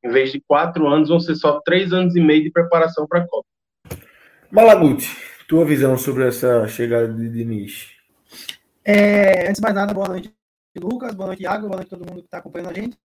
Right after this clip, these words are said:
Speaker 3: Um bom dia, boa tarde, dependendo do momento que vocês estão assistindo ou ouvindo. É, é uma escolha que eu, desde o começo, eu, eu gost-, assim, desde que surgiu o nome de Diniz, eu fui um dos caras que defendi essa,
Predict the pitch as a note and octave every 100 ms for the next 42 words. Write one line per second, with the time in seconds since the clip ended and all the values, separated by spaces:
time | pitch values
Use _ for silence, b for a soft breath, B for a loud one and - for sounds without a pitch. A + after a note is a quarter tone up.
0 | _ _ - A#3+ G#3 F#3+ F#3+ F#3+ F#3 F#3
1 | G#3+ G3 F3 _ E3+ F3 F3 F#3 F3 E3+
2 | F3+ F3 E3 - - _ _ _ _ -
3 | - F#3 G3+ G#3 A3 C4+ D4 b b b
4 | _ F#3 G3+ G3+ G#3 G#3 G3+ G3 F#3+ -
5 | _ _ _ _ C4 E4 - C#4 C#4+ C#4
6 | C4+ A3 G3+ C#4 D4 C#4+ B3 G#3+ A#3 -
7 | C#4 - G#3 G#3+ A3+ A3 A3 G3+ F#3+ _
8 | _ _ F4+ - - A#3 B3 C4 - -
9 | G3 D#3+ - _ _ _ G#3 C4+ - D#4
10 | C4 C#4 F4+ F4 G#3+ G3+ F#3+ G#3+ C#4 _
11 | _ _ - B3 - - _ _ _ G3+
12 | G#3 B3+ B3+ - A#3+ B3+ B3 B3 C#4 C4+
13 | G3+ B3+ - - G#3